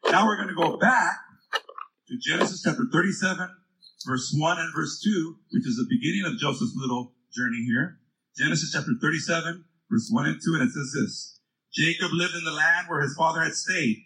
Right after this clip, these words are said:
This is Genesis thirty-seven, verse one and two. "Jacob lived in the land where his father had stayed, the land of Canaan. This is the account of Jacob's family line. Joseph, a young man of seventeen, was tending the flocks with his brothers."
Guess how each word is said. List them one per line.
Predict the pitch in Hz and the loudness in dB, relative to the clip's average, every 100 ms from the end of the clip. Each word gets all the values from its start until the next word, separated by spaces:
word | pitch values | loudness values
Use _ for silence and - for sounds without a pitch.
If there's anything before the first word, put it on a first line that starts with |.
| _ - | _ -4
This | 113 | -2
is | 127 - | -2 -2
Genesis | 151 147 147 - | -2 -2 -4 -2
thirty-seven, | 151 156 151 147 131 | -2 -2 -4 -4 0
verse | 117 | 0
one | 131 135 | -2 -4
and | - - | -4 0
two. | 123 - _ _ - | 0 -2 _ _ -2
"Jacob | 175 180 170 | 0 0 -2
lived | 170 175 | -4 -6
in | 165 | -4
the | |
land | 160 175 160 | 0 0 0
where | 143 | 0
his | 123 | 0
father | 156 156 156 | 0 0 -2
had | 147 | -4
stayed, | - 175 151 117 - - | -4 -2 -2 -2 -6 -4
the | 120 | 0
land | 143 156 | 0 -2
of | 147 170 | -4 -2
Canaan. | 170 113 92 _ _ | 0 0 -2 _ _
This | 160 156 | 0 0
is | 175 | 0
the | 185 - | -4 -2
account | - 175 | -2 0
of | 123 | 0
Jacob's | - 170 175 - | -2 -2 -4 -4
family | 165 165 180 | -2 -2 -4
line. | 165 156 226 - _ _ | 0 2 2 0 _ _
Joseph, | - 175 196 - - - _ - | 2 4 4 2 0 0 _ -4
a | 147 131 147 | -2 0 2
young | 175 202 190 | 4 4 0
man | - - 202 214 - - 160 | 0 2 0 -2 -8 -2 4
of | 143 - | 4 2
seventeen, | - 180 196 220 - 208 208 190 | 0 2 2 0 -2 -2 -2 0
was | 139 180 | 0 2
tending | 180 185 | -2 0
the | 147 - | -2 2
flocks | 165 180 - | 4 4 2
with | 160 175 | -2 -2
his | 147 | 0
brothers." | 127 175 131 104 - | 2 2 4 2 0